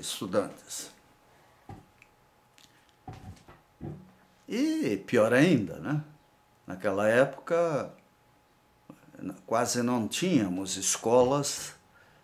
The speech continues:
de nível superior no Brasil. Eu nasci em Blumenau, me criei em Santa Catarina, tive que ir para Minas Gerais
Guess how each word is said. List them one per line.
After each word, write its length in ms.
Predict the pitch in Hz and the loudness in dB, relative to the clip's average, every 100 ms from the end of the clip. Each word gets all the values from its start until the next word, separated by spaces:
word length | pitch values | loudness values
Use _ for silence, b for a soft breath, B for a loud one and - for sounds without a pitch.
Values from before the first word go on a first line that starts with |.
| b - | b -10
de 80 | 117 | 0
nível 280 | 123 131 127 | 4 4 2
superior 880 | - - - 135 123 123 110 117 117 _ | 0 -2 0 2 4 4 2 -2 -10 _
no 140 | - 123 | -14 -4
Brasil. 580 | 120 120 104 120 101 - - _ _ b b b b b _ _ _ _ _ _ _ - _ _ - 120 120 | 0 0 0 -2 -2 -8 -20 _ _ b b b b b _ _ _ _ _ _ _ -20 _ _ -16 -14 -10
Eu 440 | 107 104 120 101 92 - - - - | -4 -4 -2 -6 -8 -14 -20 -20 -18
nasci 460 | 95 101 - 147 | -10 -4 2 6
em 100 | 135 | 6
Blumenau, 800 | 98 113 101 95 101 143 143 98 | 4 -2 -2 -2 0 2 2 0
me 180 | 90 92 | -4 -8
criei 260 | - 107 107 | -4 -2 -2
em 60 | |
Santa 340 | 95 110 92 95 | -2 -4 -4 -6
Catarina, 640 | 95 92 101 98 151 156 | -6 -4 -4 0 0 0
tive 260 | 147 165 156 | -2 -4 -2
que 140 | 147 | 0
ir 100 | 135 | 0
para 140 | 120 98 | 2 0
Minas 440 | 98 175 180 113 | 2 2 2 2
Gerais 640 | 113 98 113 151 151 - | 2 4 4 2 -2 -8